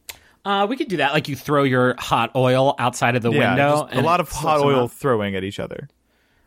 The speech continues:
Speaker 1: Um, God, I just wanna play Lucky and Wild so bad
Speaker 2: I
Speaker 1: now,
Speaker 2: would
Speaker 1: and it's
Speaker 2: love
Speaker 1: a
Speaker 2: to
Speaker 1: dream
Speaker 2: play
Speaker 1: that
Speaker 2: that.
Speaker 1: will never, ever, ever happen.
Speaker 2: It just need, I mean, just think of what we could, like, think of how good a, a Lucky and Wild game could be today with the power, with the power of modern light gun tech and the power of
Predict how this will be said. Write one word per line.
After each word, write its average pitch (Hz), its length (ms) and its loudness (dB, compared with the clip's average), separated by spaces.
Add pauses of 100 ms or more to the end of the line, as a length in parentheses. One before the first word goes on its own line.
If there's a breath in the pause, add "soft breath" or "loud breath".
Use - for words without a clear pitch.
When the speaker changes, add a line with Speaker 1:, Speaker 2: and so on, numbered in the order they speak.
(120)
Speaker 1:
Um, 123 640 0 (1080)
God, 151 240 2
I 139 60 2
just 135 240 -4
wanna 139 160 -2
play 135 160 -6
Lucky 123 340 -4
and 127 100 0
Wild 123 220 0
so 127 200 0
bad 123 280 0
Speaker 2:
I - 20 0
Speaker 1:
now, 123 120 2
Speaker 2:
would - 40 0
Speaker 1:
and 120 80 2
it's 123 60 -2
Speaker 2:
love 123 120 4
Speaker 1:
a 131 40 0
Speaker 2:
to 117 60 -4
Speaker 1:
dream 131 180 2
Speaker 2:
play 127 60 2
Speaker 1:
that 139 80 2
Speaker 2:
that. - 60 -2
Speaker 1:
will 127 80 0
never, 120 460 2
ever, 120 260 0
ever 110 240 -2
happen. 107 440 -4
Speaker 2:
It 156 100 4
just 247 180 2
need, 226 160 0
I 165 60 0
mean, 185 120 2
just 170 220 -2
think 190 200 -2
of 156 160 0
what 143 180 2
we 135 140 0
could, 120 320 -4
like, 120 240 -2
think - 200 -4
of 185 80 0
how 160 140 4
good 127 260 2
a, 113 280 2 (120)
a - 40 -4
Lucky 120 280 -2
and 113 100 -2
Wild 104 300 2
game 107 200 -2
could 117 220 -6
be 104 140 -4
today 98 400 0
with 104 140 -4
the 120 100 0
power, 123 400 0
with 127 160 -8
the 127 80 -8
power 131 300 0
of 120 100 -2
modern 120 320 -2
light 113 160 -2
gun 110 200 -2
tech 113 280 -2
and 110 80 -6
the 98 80 -4
power 113 300 0
of 110 180 -8